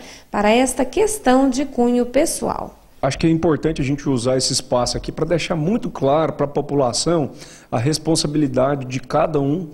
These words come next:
Speaker 2: né, dos indivíduos que estão fazendo parte dessa história. Bom,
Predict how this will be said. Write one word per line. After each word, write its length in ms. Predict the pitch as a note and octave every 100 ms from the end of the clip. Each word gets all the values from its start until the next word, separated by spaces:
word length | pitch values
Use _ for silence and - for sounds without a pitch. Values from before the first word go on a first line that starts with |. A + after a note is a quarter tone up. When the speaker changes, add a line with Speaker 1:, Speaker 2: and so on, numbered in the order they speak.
| - - -
Speaker 2:
né, 120 | B2+
dos 200 | B2+ C3
indivíduos 540 | D#3+ D#3+ B2+ B2 D#3+ -
que 140 | E3
estão 320 | D#3 - E3
fazendo 320 | D#3+ D3+ D#3
parte 500 | D3 B2+ C#3 D3 -
dessa 300 | C#3+ C#3+ -
história. 440 | E3 - A2 F#2+ F#2+ - - - -
Bom, 260 | C3 F2+